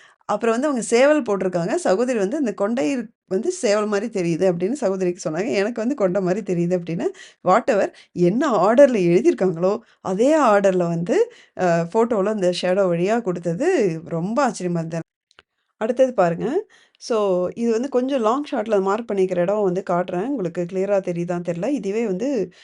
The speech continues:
ஒரு ஜூம் பண்ணி உங்களுக்கு க்ளோஸ் அப்ல இப்ப காட்டுறேன் பாருங்க. அது பார்த்தோன்னே உங்களுக்கு என்னங்கிறது So, தெரியும். இப்போ முன்னாடி பார்க்குறீங்களா? மூணு வேல் வச்சிருக்காங்க இல்லையா? கிட்டத்தட்ட எல்லார் வீட்லயும் நம்ம இந்த டிசைன் தான் வேல் வச்சிருக்கோம். அ, கீழ அந்த பூ மாதிரி வந்து, தாமரை மாதிரி வந்து, அப்புறம் வேல். அந்த ஃபோட்டோல மார்க் பண்ண இடத்துல பாருங்க.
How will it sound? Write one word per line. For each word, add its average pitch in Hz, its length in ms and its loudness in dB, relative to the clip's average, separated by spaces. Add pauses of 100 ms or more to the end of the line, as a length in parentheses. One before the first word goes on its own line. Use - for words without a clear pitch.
(140)
ஒரு 180 400 2
ஜூம் 254 180 -4
பண்ணி 233 540 0
உங்களுக்கு 170 460 -2
க்ளோஸ் 226 240 -2
அப்ல 175 120 -6
இப்ப 151 240 -6
காட்டுறேன் 151 200 -8
பாருங்க. 147 320 -10
அது 151 440 -8
பார்த்தோன்னே 180 300 -6
உங்களுக்கு 156 640 -10 (320)
என்னங்கிறது 175 480 0
So, 196 140 0
தெரியும். 226 340 0
இப்போ 220 60 -2
முன்னாடி 240 140 0
பார்க்குறீங்களா? 233 600 0
மூணு 214 240 0
வேல் 214 180 -2
வச்சிருக்காங்க 180 360 -6
இல்லையா? 170 200 -2
கிட்டத்தட்ட 202 340 -6
எல்லார் 190 320 2
வீட்லயும் 180 200 -2
நம்ம 277 180 0
இந்த 175 140 0
டிசைன் 175 260 -2
தான் 208 120 0
வேல் 165 220 -4
வச்சிருக்கோம். 165 340 -12 (420)
அ, 165 260 -6
கீழ 220 120 -2
அந்த 175 140 0
பூ 185 200 -2
மாதிரி 175 260 0
வந்து, 175 340 -4
தாமரை 180 320 -2
மாதிரி 170 220 -2
வந்து, 185 300 -2
அப்புறம் 180 220 -2
வேல். 170 260 -6 (360)
அந்த 196 320 -4
ஃபோட்டோல 311 360 0
மார்க் 190 300 -4
பண்ண 175 240 -4
இடத்துல 170 400 -8
பாருங்க. 156 360 -12